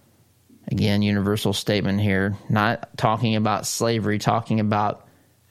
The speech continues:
virtually everything else that they, that they did in establishing this nation. You can see thoughtful, reasonable, educated, uh, people who understand human nature,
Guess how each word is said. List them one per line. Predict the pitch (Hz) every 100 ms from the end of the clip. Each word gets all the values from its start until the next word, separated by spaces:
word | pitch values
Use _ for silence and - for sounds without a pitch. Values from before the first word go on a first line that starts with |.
| _ _ _ -
virtually | 110 123 127 127 110 104
everything | 101 104 107 98
else | 101 98
that | 92
they, | - 80
that | - - -
they | 71
did | 127 127 87 101
in | 113 98
establishing | 92 - 107 82 - 92
this | 110 123
nation. | 90 55 -
You | 101
can | 98 110
see | - 120 113 - - - -
thoughtful, | - 139 139 123 131 131 127 -
reasonable, | 117 139 135 127 127 120 117 113 - - - _ _ _ _ _ -
educated, | 127 135 139 139 151 123 120 113 110 110 _ _ _ _ _ _ -
uh, | - 101
people | - 147 131
who | 135 120
understand | 117 110 113 107
human | 113 95 110
nature, | 135 127 131 120 117